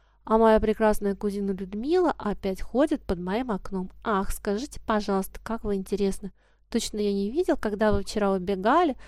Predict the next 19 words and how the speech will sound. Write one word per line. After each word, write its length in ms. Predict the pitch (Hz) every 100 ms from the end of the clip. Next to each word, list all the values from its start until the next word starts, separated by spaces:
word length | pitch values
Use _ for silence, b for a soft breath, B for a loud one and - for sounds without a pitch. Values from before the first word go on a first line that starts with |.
| B
что 260 | - - 214
у 20 |
вас 200 | 208 202
протерся 600 | - 196 - 269 - -
чулок. 520 | - 196 185 185 - - b -
Прекрасно 480 | 311 453 427 247
видел. 460 | 196 190 208 185 180 - b b b -
Нечего 500 | 240 254 233 196 180
злорадствовать, 760 | 190 202 202 190 - - 180 - _ _
что 180 | - -
я 200 | 214 202
будто 480 | 180 202 262 - 214
бы 140 | 180
поверил 600 | 190 202 190 226 359 302
в 60 | 254
существо 840 | - 233 - 214 - - 180 180 - -
и 100 | 202
пил 280 | - 320 330
касторку. 680 | - 190 - 190 - -